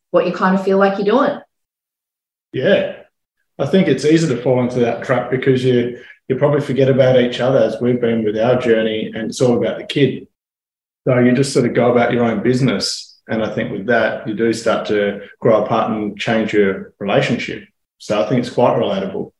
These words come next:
Speaker 1: Which we've been sharing on this podcast.
Speaker 2: Yes.
Speaker 1: <laughs> Well, today wouldn't be possible without our sponsors, kitchen language dot com dot A U. If you want to get around them, we'll throw the link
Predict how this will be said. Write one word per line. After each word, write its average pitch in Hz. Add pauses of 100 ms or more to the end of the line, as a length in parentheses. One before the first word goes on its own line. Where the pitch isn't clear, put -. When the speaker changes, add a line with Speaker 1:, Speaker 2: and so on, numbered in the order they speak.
(500)
Speaker 1:
Which 220
we've 208
been 202
sharing 190
on 175
this 175
podcast. 196
Speaker 2:
Yes. - (100)
Speaker 1:
<laughs> -
Well, 240
today 233
wouldn't 240
be 214
possible 202
without 190
our 185
sponsors, 180
kitchen 208
language 180
dot -
com 180
dot 180
A 175
U. 175
If 202
you 196
want 190
to 202
get 226
around 180
them, 175
we'll 160
throw 165
the 160
link 175